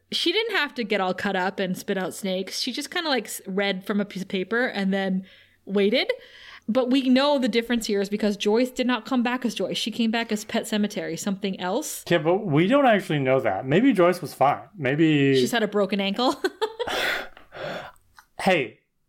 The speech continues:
Speaker 2: i-, if you, the way your body's being treated, right? Like,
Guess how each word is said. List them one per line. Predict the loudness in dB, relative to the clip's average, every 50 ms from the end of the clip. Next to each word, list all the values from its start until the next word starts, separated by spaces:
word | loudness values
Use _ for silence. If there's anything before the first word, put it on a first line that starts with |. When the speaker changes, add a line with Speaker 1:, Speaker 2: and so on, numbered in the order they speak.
| _ _ _ _ 0
Speaker 2:
i-, | 2
if | 2 4 4 2 2 2 2 0
you, | 0 0 2 4 4 4 4
the | 4 2 4
way | 4 4 4 6
your | 4 4 4 4
body's | 4 4 2 2 0 -4 -4
being | -4 -4 -4
treated, | -2 -2 2 4 4 4 4 4
right? | 4 4 4 4 2 2 0 -2 -4 -6 -2 0
Like, | 2 2 2 0 -2 -4 -6 -12 -20